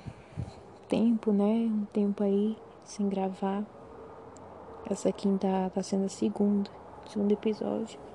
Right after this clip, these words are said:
Só fiz só um. Agora tô gravando esse aqui. Mas Deus sabe de todas as coisas. E eu tô bem, né? Graças a Deus. Mas é isso. Vamos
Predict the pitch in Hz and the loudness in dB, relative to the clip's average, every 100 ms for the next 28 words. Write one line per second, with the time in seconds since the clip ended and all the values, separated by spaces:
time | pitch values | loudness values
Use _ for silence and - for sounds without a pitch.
0 | - - - - - - - 208 196 226 | -16 -16 -16 -16 -16 -16 -4 -2 2 2
1 | - - 247 220 220 220 - - - - | 2 0 2 2 0 -2 -8 -16 -16 -16
2 | - - - - - - - - - 226 | -18 -16 -18 -18 -18 -18 -18 -18 -4 -2
3 | 202 208 - 220 214 208 214 202 208 - | 2 0 2 4 4 2 2 2 0 -2
4 | 214 - - - - - - - - - | -4 -8 -14 -16 -14 -12 -10 -10 -12 -16
5 | - - - 214 202 214 240 - 226 214 | -18 -20 -2 2 4 4 2 2 0 -2
6 | - 220 214 220 - - 202 226 - - | -2 0 2 2 0 0 0 -2 -10 -12
7 | - - - - - - - - - - | -16 -16 -12 -10 -10 -2 6 6 6 -4
8 | - - - - - - 214 220 214 214 | -16 -16 -18 -18 -16 0 6 6 6 4
9 | 214 214 - 220 214 208 202 196 190 185 | 2 4 4 6 6 4 4 2 2 -2
10 | - 196 185 190 196 202 - - - - | 0 0 2 2 2 -2 -10 -18 -20 -20
11 | - - - - - - - - - - | -20 -20 -20 -20 -20 -20 -20 -20 -20 -20
12 | - - - - 220 214 262 214 208 - | -18 -18 -6 6 6 8 4 4 2 -2
13 | - - - - - - - 196 190 196 | -6 -10 -18 -18 -20 -18 0 2 4 2
14 | 202 190 - | 0 -2 -8